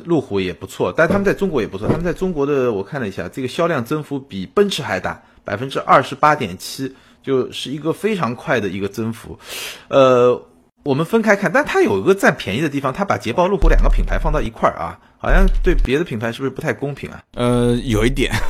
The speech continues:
Speaker 2: <laughs> 把两个加在一起。
Speaker 1: <laughs> 然后呢，呃，其实从捷豹的角度来说，我觉得就路虎其实是比较一个平稳的增长，因为路虎我们看到这个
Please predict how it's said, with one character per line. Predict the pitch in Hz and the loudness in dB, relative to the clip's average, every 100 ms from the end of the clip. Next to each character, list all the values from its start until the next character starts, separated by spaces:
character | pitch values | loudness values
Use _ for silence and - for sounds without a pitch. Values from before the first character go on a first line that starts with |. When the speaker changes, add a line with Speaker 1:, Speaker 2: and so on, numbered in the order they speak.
| - 165 | 6 6
Speaker 2:
<laughs> | 180 - - 175 | 4 -2 0 6
把 | 165 | 8
两 | 180 | 8
个 | 208 | 6
加 | 135 175 | 6 8
在 | 170 | 8
一 | 160 | 6
起。 | 107 - | 2 -6
Speaker 1:
<laughs> | - - | -2 0
然 | 117 180 | 2 2
后 | 208 | 2
呢， | 190 160 127 | 2 0 -2
呃， | 127 131 123 | -4 -2 -4
其 | 117 208 | -4 -6
实 | 254 269 262 233 - _ | -4 -2 -2 -4 -10 _
从 | - 170 196 | -6 -2 -2
捷 | 208 113 127 | -2 -2 0
豹 | - | 2
的 | 208 | 2
角 | 117 90 | 0 -2
度 | 101 | 0
来 | 90 | -2
说， | 90 113 | -2 -4
我 | 98 | -4
觉 | 87 92 | -6 -6
得 | 120 151 139 - _ | -4 -2 -2 -4 _
就 | 208 - | -8 -6
路 | - 370 | 4 6
虎 | - - | 6 2
其 | - | -6
实 | 160 | -6
是 | 190 | -8
比 | 190 | -4
较 | 120 | -4
一 | 101 | -4
个 | 139 | -6
平 | - 110 | -10 -8
稳 | 147 | -8
的 | 85 | -8
增 | 90 98 | -8 -10
长， | - - | -10 -12
因 | 147 | -12
为 | |
路 | 156 185 | -6 -6
虎 | 143 | -4
我 | 113 | -4
们 | 98 | -4
看 | 123 | -4
到 | 117 104 | 0 -2
这 | 95 110 | -2 -6
个 | 95 98 95 | -4 -2 -2